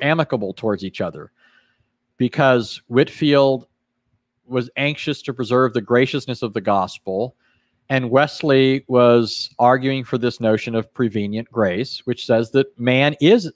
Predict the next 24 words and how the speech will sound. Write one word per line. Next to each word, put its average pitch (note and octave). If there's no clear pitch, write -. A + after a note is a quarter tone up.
is E3
depraved, A#2+
incapable C3+
of A2+
coming G#2+
to G#2+
Christ, G2+
but F3
God B2+
in D#3
his D3+
graciousness B2+
has A#2+
given B2+
grace C3
to C3+
all D#3+
men, C3+
enabling C3
them C3
to C#3
come C3
to C#3+
Christ. D3+